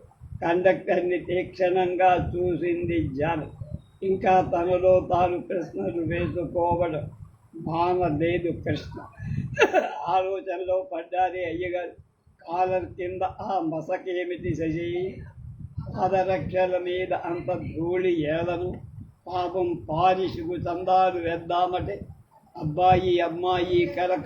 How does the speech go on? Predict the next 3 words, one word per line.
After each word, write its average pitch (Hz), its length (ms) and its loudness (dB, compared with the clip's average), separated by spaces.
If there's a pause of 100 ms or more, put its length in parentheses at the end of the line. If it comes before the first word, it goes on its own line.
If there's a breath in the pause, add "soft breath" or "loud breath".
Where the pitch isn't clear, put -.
(460)
ఏడవకుండా 180 920 2
పళ్ళు 175 460 -2
బిగించుకొని 165 960 -2